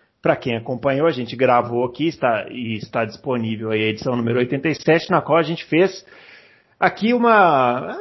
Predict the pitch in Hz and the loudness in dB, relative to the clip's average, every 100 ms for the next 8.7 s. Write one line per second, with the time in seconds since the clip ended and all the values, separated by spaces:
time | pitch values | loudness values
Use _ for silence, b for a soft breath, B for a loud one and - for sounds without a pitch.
0 | 440 415 277 180 - 190 180 - 139 139 | -6 -4 0 -2 2 2 2 4 6 8
1 | 135 127 120 139 - 131 135 135 143 139 | 6 4 2 -8 -2 0 0 -2 -6 -6
2 | 147 113 156 214 - - 135 101 110 117 | -6 -2 -2 -2 -6 -2 0 0 -2 -2
3 | 107 95 123 123 104 - 139 160 135 107 | -2 -4 -6 -6 -6 -2 0 2 0 -4
4 | 107 123 139 139 117 - 113 120 101 117 | -8 -2 2 2 0 -6 -14 -14 -8 -2
5 | 143 139 123 117 - 101 - _ _ _ | 2 2 0 -6 -12 -14 -16 _ _ _
6 | 240 196 185 165 143 - 139 113 - - | 2 4 4 4 4 4 2 0 -6 -4
7 | 185 156 123 110 107 113 139 123 104 - | -2 0 -4 -10 -10 -8 -4 -4 -4 2
8 | 175 170 147 120 113 135 185 | 4 6 4 0 -2 -4 -4